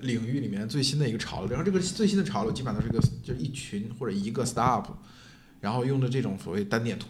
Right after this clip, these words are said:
破的这种能力，然后把这个市场迅速做起。但是原来那个看起来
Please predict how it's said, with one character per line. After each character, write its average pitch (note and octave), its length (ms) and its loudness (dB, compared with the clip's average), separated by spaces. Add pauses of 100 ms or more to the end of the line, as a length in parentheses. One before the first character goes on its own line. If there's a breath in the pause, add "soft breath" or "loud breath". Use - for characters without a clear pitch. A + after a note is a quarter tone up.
破 A#2 120 0
的 F#2 60 0
这 F2+ 60 -6
种 F2 140 -8
能 D#2+ 160 -10
力， F2 160 -10
然 G2 100 -8
后 G2+ 80 -8
把 F#2 100 -10
这 G2 80 -8
个 G2 140 -6
市 - 220 -10
场 F#2+ 120 -10
迅 A#2+ 180 -10
速 G2+ 100 -6
做 F#2 180 -8
起。 - 120 -12
但 B2+ 140 0
是 A#2 60 2
原 A2 160 0
来 C#3 80 -2
那 D#3 100 0
个 C#3+ 60 -2
看 C3 180 -4
起 A2 80 -6
来 G2 160 -6